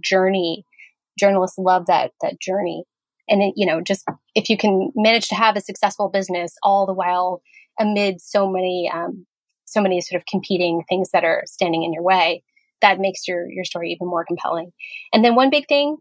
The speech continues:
I would say for, um, in the, in the world, particularly in the world of business journalists, is to be forthcoming with, with financials. So I know I've heard it a lot.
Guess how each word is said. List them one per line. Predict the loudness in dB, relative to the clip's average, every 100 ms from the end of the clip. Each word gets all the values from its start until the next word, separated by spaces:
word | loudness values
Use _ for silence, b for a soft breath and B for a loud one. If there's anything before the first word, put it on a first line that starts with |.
| -4
I | -4
would | -2
say | 0 0 0
for, | -2 0 2 0 -2 -2
um, | -4 -4 -6 -8 -4
in | -2
the, | -4 _ -6
in |
the | 0
world, | 4 2 0
particularly | -8 -6 -2 0 -2 -4 -10 _
in | -2
the | 0
world | 0 -2
of | -2
business | -2 0 -2
journalists, | 0 0 0 -2 -4 -6
is | -6 -4
to | -2
be | 0 0 -2 0
forthcoming | 0 2 0 2 0
with, | 0 -4 _ -6
with | -4 -2
financials. | -2 -2 -2 -4 -4 -10 -18 b b b b
So | 0 4 4 4 _ _ _ _ _ _
I | 2 2
know | 4 4 2 0
I've | -4 -4
heard | -2 0
it | -2 -2
a | -2
lot. | 0 0 0 -4